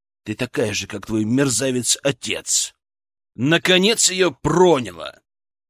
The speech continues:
Она вся вскинулась, мгновенно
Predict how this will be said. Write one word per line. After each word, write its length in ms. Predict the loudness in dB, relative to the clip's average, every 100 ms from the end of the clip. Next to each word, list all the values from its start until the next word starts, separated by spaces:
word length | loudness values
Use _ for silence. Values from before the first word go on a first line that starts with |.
| _
Она 260 | -6 -4 -2
вся 220 | -2 -2
вскинулась, 880 | 0 -2 0 0 0 -2 -4 -6 -6
мгновенно 960 | -8 -2 0 2 2 2 2 0 -4